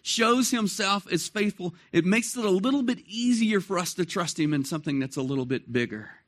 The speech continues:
He, here's what he says, verse twenty-four, that, that we do that. We, we, "Fathers, you tell your children this, so that all the peoples of the earth may know that the hand of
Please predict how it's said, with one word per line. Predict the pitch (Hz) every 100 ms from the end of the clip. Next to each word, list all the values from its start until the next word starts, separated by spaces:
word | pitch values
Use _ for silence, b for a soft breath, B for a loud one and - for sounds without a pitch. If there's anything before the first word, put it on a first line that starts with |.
| _ _ _ _ _ _ _ _ _ _ _ _ _ _ _ _ _ _
He, | - -
here's | 160 214 202
what | 180
he |
says, | 151 160 147 127
verse | 139 139
twenty-four, | - 151 139 131 131 117 110 _ _ _
that, | 143 160
that | 143 151
we | 143
do | 131 190
that. | 214 151
We, | 143 139 147
we, | 151 147
"Fathers, | - 151 160 165 139
you | 180
tell | 202 220
your | 196 160
children | 151 214 196 156
this, | 135 127 127 - - _ _ _ _ _ -
so | 196
that | 180 170
all | - 180 240
the | 269 254
peoples | 247 262 262 214
of | 220
the | 180 104
earth | 190 214 214
may | 170 160
know | 175 190
that | 175 170
the | 139
hand | 135 175 226 240 247 233
of | - 170 160